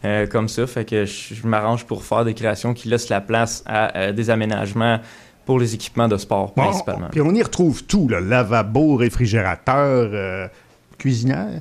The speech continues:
Speaker 1: Absolument,
Speaker 2: Bon,
Speaker 1: ouais,
Speaker 2: euh,
Speaker 1: ouais.
Speaker 2: lit, euh, toilette.
Speaker 1: Oui, absolument.
Speaker 2: Bon, ben là, euh, menuiserie, plomberie, électricité, euh, isolation, euh, design, ça fait pas pic-pic votre affaire, là. Vous,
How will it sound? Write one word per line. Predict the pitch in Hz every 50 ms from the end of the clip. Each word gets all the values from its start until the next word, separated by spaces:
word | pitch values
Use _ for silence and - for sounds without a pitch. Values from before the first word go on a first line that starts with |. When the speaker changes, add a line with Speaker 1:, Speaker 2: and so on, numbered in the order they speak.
| - -
Speaker 1:
Absolument, | 131 131 - 208 208 208 180 147 147
Speaker 2:
Bon, | 120 123 147 160 165 151
Speaker 1:
ouais, | 131
Speaker 2:
euh, | 123 117 107 107 107
Speaker 1:
ouais. | 107
Speaker 2:
lit, | 107 107 113 127 135 147 170 202 208 196 170
euh, | 127
toilette. | 110 - - 123 120 110 131 196 - - - - _ _ -
Speaker 1:
Oui, | - 160 190 233 277
absolument. | 294 - - 185 185 160 180
Speaker 2:
Bon, | 196 143
ben | 120
là, | 160 226 202 143
euh, | 120 - - - 73 73 - 131 131 131 160 127
menuiserie, | 107 151 262 277 247 226 185 160 143 127 113 107 131 208 240 240 214
plomberie, | 156 - - - 180 208 190 139 110 107 135 202 233 233 226 208 - -
électricité, | - 170 220 202 - - - 151 - - 131 117 - - 170 208 233 233 226 220 190 131 120
euh, | 113 113 113 113 107 -
isolation, | 196 226 214 233 196 151 127 117 110 - 170 202 220 233 226 214 202 185 175
euh, | 120 113 113 110 101 - - - - _ -
design, | 123 107 101 156 262 233 139 120 151 175 214 240 233 190 147 117
ça | - - 123 110
fait | - - 202
pas | 202 - - 262
pic-pic | 523 523 - 294 - - - 277 - 311
votre | 220 170 - -
affaire, | - 147 - 226 262 233 -
là. | 165
Vous, | 143 123 131 123